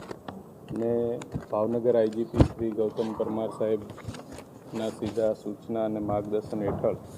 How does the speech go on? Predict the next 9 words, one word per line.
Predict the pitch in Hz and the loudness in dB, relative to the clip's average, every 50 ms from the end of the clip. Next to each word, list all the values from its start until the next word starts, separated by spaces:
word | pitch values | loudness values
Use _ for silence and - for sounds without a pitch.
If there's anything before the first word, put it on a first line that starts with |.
| - - - - - - - - - - - - - - - - - - | -14 -16 -16 -16 -16 -16 -16 -16 -16 -18 -18 -16 -16 -16 -16 -12 -8 -6
જિલ્લા | 104 104 110 113 | -2 0 2 2
પોલીસની | 107 - 120 110 110 110 - - - 110 110 110 110 110 107 107 107 104 - - | 2 0 -2 -2 -2 -2 -4 -6 -4 -4 -2 -2 0 -2 -2 -2 -4 -4 -4 -4
ટીમોમાં | 104 104 110 110 110 107 107 107 107 98 - - | -4 -2 -2 0 -2 0 0 -2 -2 -4 -2 2
ખાસ | 113 107 107 - - | 2 2 2 0 -2
કરીને | - 110 104 110 107 110 110 110 107 107 107 107 107 104 104 | -2 -2 0 0 -2 -2 -2 -2 -2 -2 -2 -2 -4 -2 -2
રાણપુરની | 104 107 107 107 - - 113 110 113 113 - - - - - - - - - - - - - 110 107 110 110 110 | -2 -2 -2 -2 -2 0 0 0 0 -2 -6 -12 -16 -18 -20 -20 -20 -20 -20 -20 -14 -8 -4 -2 -2 0 0 -2
લોકલ | 104 101 107 104 - - 110 107 | -2 -2 -2 -4 -2 -2 -4 -4
પોલીસની | 104 - 113 110 107 107 - 113 110 | -2 -2 -2 -2 -2 -4 -4 -4 -4
ટીમ, | 101 - 110 - | -2 -2 -4 -4